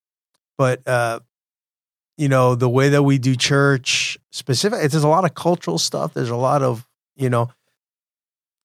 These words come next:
and, and, and we as a church, as, as, as, as believers trying to follow Jesus, w-, we're trying to keep it as pure as we can. Um, and I think that, uh,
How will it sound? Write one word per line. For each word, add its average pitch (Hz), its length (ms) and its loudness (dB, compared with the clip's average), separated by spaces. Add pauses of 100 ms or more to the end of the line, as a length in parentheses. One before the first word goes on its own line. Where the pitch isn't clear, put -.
and, 127 300 -2
and, 131 300 0
and 135 280 2 (840)
we 151 320 4
as 139 160 0
a 131 60 0
church, 147 420 0
as, 123 180 -4
as, 123 260 -6
as, 117 680 -8
as 117 180 -6
believers 131 760 0 (280)
trying 123 220 0
to 123 80 0
follow 120 320 0
Jesus, 120 640 -4 (260)
w-, 123 400 -8
we're 143 180 2
trying 135 280 2
to 120 200 0 (540)
keep 147 240 0
it 127 80 2
as 117 140 -2
pure 127 200 -4
as 117 120 -4
we 117 100 -6
can. 127 480 -4 (560)
Um, 107 400 -2 (460)
and 120 180 2
I 117 60 0
think 131 280 -2
that, 117 320 2
uh, 107 340 -4